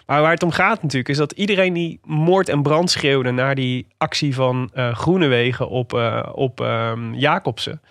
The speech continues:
dat ik inmiddels echt al wel weer een, echt een aantal sprints heb gezien waar, eh, waar,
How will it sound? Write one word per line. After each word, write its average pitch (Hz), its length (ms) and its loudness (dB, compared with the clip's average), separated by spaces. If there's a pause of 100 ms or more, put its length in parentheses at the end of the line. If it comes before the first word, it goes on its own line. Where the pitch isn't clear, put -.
(360)
dat 147 160 -2
ik 151 80 -2
inmiddels 185 320 2
echt - 200 -2
al 190 120 2
wel 135 200 2
weer 117 140 0
een, 123 160 0
echt 196 220 0
een 143 160 -2
aantal 190 300 0
sprints 135 340 -2
heb 120 120 -6
gezien 120 440 -6 (280)
waar, 135 380 0 (200)
eh, 139 120 0 (600)
waar, 127 360 0